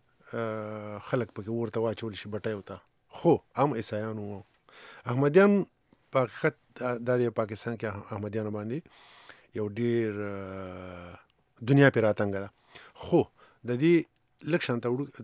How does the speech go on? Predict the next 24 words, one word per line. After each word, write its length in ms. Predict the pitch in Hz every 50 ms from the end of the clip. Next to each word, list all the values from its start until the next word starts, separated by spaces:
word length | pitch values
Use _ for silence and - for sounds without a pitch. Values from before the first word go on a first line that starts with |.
| - -
وړوکی 200 | - 135 135 139
شان 180 | 120 - 113 107
تاریخ 300 | - 113 123 151 - -
په 80 | - 107
خپله 200 | - - 120 120
اوریدونکو 360 | 113 107 107 117 131 120 123
ته 100 | - 131
ووایو 220 | 127 127 110 104 101 -
چې 60 | - - -
کله 360 | - 143 147 147 143 139 - - _ - - - - - _ - 107
ذوالفقار 560 | 113 110 107 - 113 107 - 113 113 110 110 107
علي 140 | 107 107 104 101
بوټو 320 | 107 104 - - 147 151 147 147 - - _ _ _ _ _ _ _ _ _ _ _ _ _ - 101
د 40 | 104
قومي 400 | 101 - - 107 107 113 127 135 127
اسمبلۍ 520 | 117 - 120 110 110 113 117 131 139 143 143 139 139
نه 60 | 135 135 143 - _ _ _ _ _ _ _ _ _ _ _ _ _ _ _ _ _ _ -
د 80 | 104 110 107
احمدیانو 640 | 104 104 110 110 110 107 110 135 147 147 143 123 110
په 60 | 113 107 110
باره 180 | 110 113 120
کې 140 | 110 - 123 113 127
دا 60 | 120 - -
فیصله 340 | 110 98 - 120 117 117